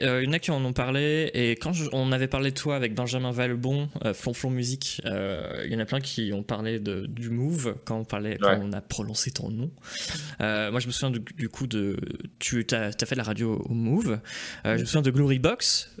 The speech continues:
Speaker 1: Euh, du coup, c'était une émission, c'était une émission d'une heure, c'est ça, qui passait tous les dimanches, c'est ça ?
Speaker 2: Euh,
Speaker 1: C'était,
Speaker 2: on a pas mal
Speaker 1: j'ai un
Speaker 2: changé de
Speaker 1: doute.
Speaker 2: jour, mais, euh,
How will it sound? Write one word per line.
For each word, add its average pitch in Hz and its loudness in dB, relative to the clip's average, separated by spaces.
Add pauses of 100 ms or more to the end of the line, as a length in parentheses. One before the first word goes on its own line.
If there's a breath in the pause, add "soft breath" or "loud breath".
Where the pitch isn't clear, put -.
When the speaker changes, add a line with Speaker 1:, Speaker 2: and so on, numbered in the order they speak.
Speaker 1:
Euh, 127 4
du 131 -2
coup, - 2
c'était 175 2
une 143 4
émission, 147 2
c'était 135 -2
une 120 0
émission 110 -2
d'une 120 -2
heure, 247 -4
c'est - -4
ça, 214 -4
qui - -6
passait 135 0
tous 160 -4 (140)
les 156 -4
dimanches, 160 -4
c'est - -6
ça ? - -4
Speaker 2:
Euh, 302 -8
Speaker 1:
C'était, 107 12
Speaker 2:
on 110 10
a 113 10
pas 127 12
mal 143 12
Speaker 1:
j'ai 156 4
un 151 2
Speaker 2:
changé 139 4
de 123 6
Speaker 1:
doute. 113 0
Speaker 2:
jour, 131 10
mais, 110 10
euh, 104 12